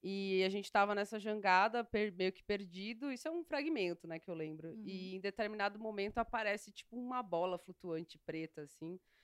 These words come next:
Speaker 1: e eu lembro de falar que não podia encostar nessa bola, a bola não podia vir pra gente, de empurrar a bola. E eu lembro da sensação de empurrar <laughs> essa bola.
Speaker 2: É.
Speaker 1: E eu acho que esse é o sonho mais doido, assim, que eu tive de filme, assim, porque é totalmente surreal, não faz sentido.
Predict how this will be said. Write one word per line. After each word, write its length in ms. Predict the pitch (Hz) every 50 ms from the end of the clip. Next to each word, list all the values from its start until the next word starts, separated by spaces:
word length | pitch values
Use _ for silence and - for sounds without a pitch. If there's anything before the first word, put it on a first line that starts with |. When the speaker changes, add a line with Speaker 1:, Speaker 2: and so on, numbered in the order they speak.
| _ _ _ -
Speaker 1:
e 80 | 190
eu 80 | 190 190
lembro 260 | 196 196 196 190 202
de 100 | 190 185
falar 240 | - - 208 202 208
que 240 | 202 - - 190 208
não 160 | 202 208 208
podia 360 | 185 - 226 180 165 185 214 226
encostar 460 | 220 - - 226 226 - - 190 185
nessa 220 | 202 190 - 220 190
bola, 200 | 165 170 180 180
a 40 |
bola 180 | 175 185 185 196
não 80 | 202 196
podia 240 | 196 190 170 208
vir 120 | 196 190 185
pra 160 | - 196 202
gente, 420 | 190 170 180 175 190 196 - - 196
de 140 | 170 185 196
empurrar 460 | 180 - - 220 214 202 170 185 175
a 60 | 185
bola. 320 | 180 160 160 160 170 170 170
E 40 | 175
eu 60 | 185
lembro 260 | 190 202 214 208 196
da 120 | 185 202
sensação 540 | 196 - 214 196 - 214 214 175 196 185 196
de 100 | 202 190
empurrar 500 | 196 196 - - 220 208 175 170 160 202 -
<laughs> 20 |
essa 260 | 220 180 - - 185
bola. 500 | 175 165 151 170 160 170 190 - 185 170 -
Speaker 2:
É. 300 | - 208 202 208 208 202
Speaker 1:
E 60 | 208 214
eu 60 | 214
acho 140 | 226 220 -
que 60 | 285
esse 120 | 277 254
é 40 | 294
o 60 | 302
sonho 200 | - - 294 294
mais 360 | 269 247 233 269 330 330 311 277
doido, 460 | 240 214 190 214 214 208 208 214 190
assim, 280 | 190 196 - - 202 190
que 80 | -
eu 80 | 208 196
tive 220 | 170 190 208 208
de 140 | 185 185 214
filme, 440 | - - - 202 208 214 202 202 185
assim, 320 | 175 175 175 - 208 202 185
porque 240 | - 214 - -
é 120 | 226 220 226
totalmente 640 | - - 233 233 - 294 269 262 247 254 254 -
surreal, 580 | - 269 226 254 247 214 190 180 180 196 220 233
não 140 | 226 214 214
faz 220 | - 220 226 220
sentido. 640 | - 247 214 - - 214 196 202 190 226 247 262